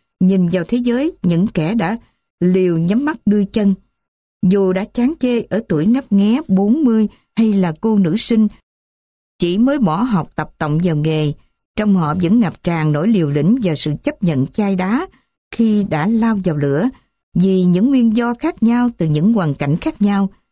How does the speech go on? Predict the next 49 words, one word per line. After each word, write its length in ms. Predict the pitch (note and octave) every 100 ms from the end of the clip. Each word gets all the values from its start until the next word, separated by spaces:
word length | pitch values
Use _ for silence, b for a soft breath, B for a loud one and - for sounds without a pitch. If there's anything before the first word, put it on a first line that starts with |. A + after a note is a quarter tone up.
| _ _ _ -
Tác 160 | E4
giả 240 | F3+ D#3 A3
không 220 | A#3+ G#3
phẩm 280 | G3 D#3 A3
bình 180 | F3 D3
rằng 280 | E3 D3+ C3+ B B -
họ 120 | E3+
đáng 300 | G3+ A3 D4 D#4+
thương 240 | A#3 G#3+
hay 160 | G#3+ G3+
đáng 240 | G#3 C#4 D4+
trách, 160 | D#4+ _ _ _
bà 220 | - F#3+ F#3
chỉ 160 | F3+
lẳng 280 | B3+ G3+ A#3
lặng 320 | A#3 D#3 D3+ b b -
vẽ 220 | E3 F3
lại 140 | B3+ D#3+
chân 340 | - A#3 G#3+
dung 180 | A#3 G#3+
từng 280 | F#3+ D#3+ D#3
người, 340 | D#3+ D#3 C#3+ -
hợp 260 | - E3 -
lại 160 | D#3+ F3
thành 220 | F3 D3
chân 280 | D#3+ G3+ F#3+
dung 200 | G#3+ G3+
của 160 | G3 F3
cả 200 | E3 D3+
nhóm 320 | G#3+ G#3+ C#4+
người, 320 | G3+ E3 D3+ b b _ -
mà 220 | F#3 F#3
thời 140 | F#3+ F#3 -
kỳ 220 | F3+ F3
nào 320 | E3+ E3+ E3
cũng 140 | - G3+
phải 200 | F3 A#3
hứng 180 | A#3+ E4
chịu 240 | - D#3+ A#2+
những 220 | - D#3+
phê 180 | A3 G#3+ G3+
phán 220 | G3+ A#3+ E4
nặng 220 | D3+ F3
nề 240 | E3+ D#3 C#3+ b b _ -
của 220 | F3 F#3+
búa 260 | G#3 A#3+ D#4
rìu 220 | F#3+ D#3
dư 160 | D#3+ G#3
luận. 320 | E3+ C#3+